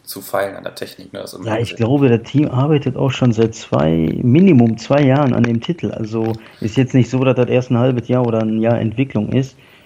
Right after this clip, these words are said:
Speaker 2: Das Einzige, worüber ich mir Sorgen mache bei Bloodborne, ist einfach nur die Framerate, weil die Souls-Spiele waren schon alles andere als ruckelfrei. Und ich sag nur Blighttown, da weiß jetzt jeder Bescheid. Äh, das war fünfzehn Frames auf der P S drei und, äh, das geht einfach nicht so weit. Und, äh, so,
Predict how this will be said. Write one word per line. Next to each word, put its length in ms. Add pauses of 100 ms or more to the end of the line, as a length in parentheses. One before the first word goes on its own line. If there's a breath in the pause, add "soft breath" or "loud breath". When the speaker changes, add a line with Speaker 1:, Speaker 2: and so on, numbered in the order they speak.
(140 soft breath)
Speaker 2:
Das 120
Einzige, 360
worüber 460
ich 160
mir 100
Sorgen 240
mache 200
bei 80
Bloodborne, 420
ist 80
einfach 240
nur 120
die 100
Framerate, 580
weil 140
die 80
Souls-Spiele 600
waren 200
schon 180
alles 240
andere 320
als 220
ruckelfrei. 580 (560 loud breath)
Und 540
ich 180
sag 160
nur 180
Blighttown, 560
da 140
weiß 180
jetzt 200
jeder 200
Bescheid. 560 (680 loud breath)
Äh, 200
das 160
war 140
fünfzehn 460
Frames 340
auf 80
der 80
P 160
S 140
drei 340
und, 480
äh, 140
das 180
geht 180
einfach 300
nicht 160
so 160
weit. 180
Und, 380
äh, 260
so, 160